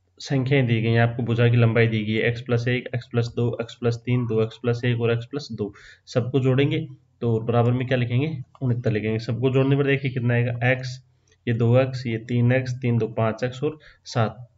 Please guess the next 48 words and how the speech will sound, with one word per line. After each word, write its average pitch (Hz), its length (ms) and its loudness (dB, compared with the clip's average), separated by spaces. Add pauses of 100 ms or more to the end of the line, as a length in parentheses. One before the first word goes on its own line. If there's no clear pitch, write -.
(120)
छः - 140 0
एक्स, - 360 0 (1500)
और 127 160 2
ये 135 80 2
कितना 131 220 -2
हो 135 80 0
गया, 139 120 0 (100)
एक, 135 380 0 (640)
तीन, 127 380 0 (140)
तीन 110 200 -2
छः, 131 420 0
एक 120 160 -4
सात 113 340 0
और 113 80 -2
दो 127 140 -2
नौ, 113 160 0
तो - 480 -16
छः 123 180 0
एक्स 120 220 0
प्लस 131 220 -2
नौ 123 140 0
बराबर 117 240 4
कितना 123 180 -2
आ 123 40 0
गया, 135 140 0
उनहत्तर 120 320 2
आ 131 80 4
गया। 147 240 -2 (300)
नौ 123 180 4
इधर 117 200 2
जाएगा 120 260 4
तो 117 80 -2
माइनस 123 320 2
का 156 100 -4
हो 147 100 0
जाएगा, 135 240 -2
तो 131 120 -6
बस 120 220 -8
कितना 117 200 -4
बचेगा, 110 300 -2
साठ, 131 420 -2 (500)
और 117 200 -2
एक्स 120 180 -6
बराबर 117 240 2
आ 117 60 2
जाएगा 117 280 2
साठ 110 280 -4
बटे 147 300 -6